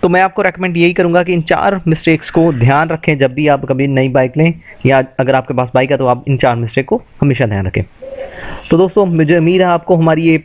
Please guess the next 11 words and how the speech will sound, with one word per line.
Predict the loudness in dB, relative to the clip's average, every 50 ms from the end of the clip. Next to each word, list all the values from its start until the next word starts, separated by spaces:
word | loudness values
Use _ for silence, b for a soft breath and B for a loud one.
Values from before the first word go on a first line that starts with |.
| -4 -2
सबसे | -2 0 0 0 0
पहली | 0 0 0 0
वीडियो | 2 2 2 4 4 4 4 2
बाइक | 2 2 0 0 0 -4 -4 0
के | 2 2 4 4 2 0 -2 -2 -2
ऊपर | -2 2 2 0 0
जो | 2 0 2
है | 0 0
पसंद | -2 -2 -2 -2 0 2
आई | 0 2 2
होगी। | 0 0 0 -2 -4 -6